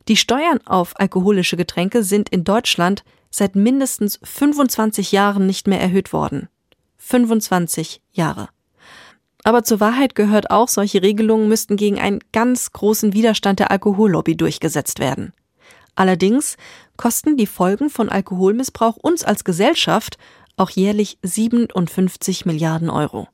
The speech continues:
In den U S A versucht der Staat, durch strengere Regeln insbesondere Jugendliche und junge Erwachsene vom Alkohol fernzuhalten. Sie dürfen erst mit einundzwanzig Jahren trinken. Und auch in Deutschland wird gerade darüber diskutiert,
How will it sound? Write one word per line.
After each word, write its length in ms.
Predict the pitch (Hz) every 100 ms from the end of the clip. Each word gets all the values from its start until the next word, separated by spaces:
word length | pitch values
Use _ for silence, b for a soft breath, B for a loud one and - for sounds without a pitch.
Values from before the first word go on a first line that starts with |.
| _ _ _ b b b b b _ _ _
In 140 | 233 240
den 160 | 233
U 100 | 233
S 160 | 214 -
A 160 | 180
versucht 380 | 262 269 226 -
der 100 | 196
Staat, 360 | - 190 196 - B B
durch 180 | 190 180
strengere 540 | - 196 190 170 170
Regeln 480 | 214 240 170 170 214
insbesondere 680 | 196 208 - 185 190 190 180
Jugendliche 680 | 170 226 220 165 175 160 208
und 160 | 180 175
junge 220 | 202 190
Erwachsene 540 | 175 208 - 185 165
vom 180 | - 175
Alkohol 400 | 175 175 175 170
fernzuhalten. 840 | - 220 208 139 139 - - - - _ _ _ _ _
Sie 160 | -
dürfen 300 | 170 190 -
erst 320 | - 175 - 175
mit 160 | 165 -
einundzwanzig 640 | 202 180 165 160 151 151
Jahren 340 | 208 226 151 -
trinken. 400 | - - - - _ B B B B B
Und 160 | 196 214
auch 160 | 220 220
in 80 |
Deutschland 520 | 220 262 - 196 226 214
wird 180 | 220
gerade 260 | - 208 233
darüber 340 | 190 196 190
diskutiert, 640 | 180 - 185 - 220 240